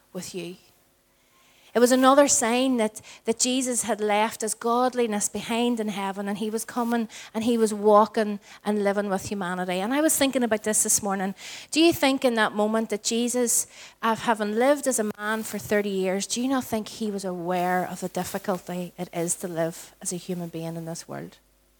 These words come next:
He knew our sorrows. He knew how difficult it was to live a life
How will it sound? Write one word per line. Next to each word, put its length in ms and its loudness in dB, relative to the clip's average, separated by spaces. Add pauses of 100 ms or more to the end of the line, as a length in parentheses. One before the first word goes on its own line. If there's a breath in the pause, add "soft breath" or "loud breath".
(1400 soft breath)
He 300 2
knew 680 0 (540)
our 120 -4
sorrows. 800 -6 (1000 soft breath)
He 240 4
knew 600 2 (240)
how 220 -4
difficult 640 -4
it 120 -8
was 400 -2
to 120 -4
live 240 -2
a 60 -2
life 460 -6